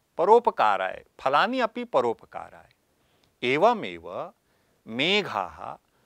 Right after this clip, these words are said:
स्वजलं स्वयं न पिबन्ति। मेघानां जलै सिञ्चिति, सिञ्चितानि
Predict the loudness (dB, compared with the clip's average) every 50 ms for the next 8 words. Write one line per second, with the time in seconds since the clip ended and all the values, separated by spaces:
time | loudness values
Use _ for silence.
0 | _ _ -18 -16 -14 -6 -2 0 0 0 0 0 -2 -4 -4 -4 -6 -10 -12 -16
1 | -20 _ _ _ _ -18 -14 -8 -4 -2 -2 -2 -2 -4 -8 -10 -6 0 2 4
2 | 4 4 2 -2 -8 -8 -8 -10 -12 -14 _ _ _ -20 -20 _ _ _ _ _
3 | _ _ _ _ _ _ _ _ _ _ _ _ _ -16 -10 -6 -2 -2 -2 -2
4 | -4 -4 -2 -2 0 0 0 -2 -2 -4 -6 -10 -6 -4 -2 -2 0 -2 -4 -6
5 | -8 -10 -14 -16 -14 -12 -10 -10 -10 -10 -12 -14 -14 -12 _ -12 -12 -12 -12 -16
6 | -14 -12 -10 -10 -10 -10 -12 -12 -8 -2 0 2 2 2 0 -4 -8 -12 -14